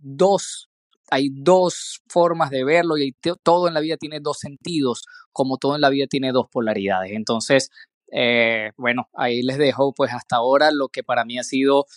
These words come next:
esta, la bendición de esta canción, poder ser, eh, poder haber recibido y, y, y, y poder materializar este regalo que ha sido en mi vida y que con mucho amor, pues, lo comparto con ustedes y los invito a escucharla, no una, sino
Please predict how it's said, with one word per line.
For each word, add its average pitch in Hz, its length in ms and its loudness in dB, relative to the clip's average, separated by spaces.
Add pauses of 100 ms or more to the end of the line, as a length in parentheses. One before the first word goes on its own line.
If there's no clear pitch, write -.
(200)
esta, 139 380 0
la 135 140 4
bendición 123 540 2
de 139 80 2
esta 135 180 -4
canción, 147 540 -2
poder 117 260 -2
ser, 127 300 -2 (340)
eh, 127 560 2 (160)
poder 123 220 2
haber 143 220 4
recibido 139 520 -4
y, 143 80 0
y, 120 60 0 (100)
y, 135 600 -4
y 127 140 0
poder 117 360 4 (720)
materializar 135 960 2
este 139 240 -6
regalo 131 440 0
que - 80 -8
ha 117 40 -2
sido 123 220 -12
en 139 60 -14
mi 131 120 -6
vida 160 340 2
y 139 60 0
que 123 120 -12
con 117 160 -6
mucho 113 240 -4
amor, 131 280 4
pues, 123 120 -2
lo 117 100 -2
comparto 117 420 -10
con 135 160 -14
ustedes 143 360 4
y 131 40 -8
los 113 120 -8
invito 117 280 -10
a - 20 -14
escucharla, 160 480 0
no 151 180 -8
una, 196 340 0 (320)
sino 127 360 -2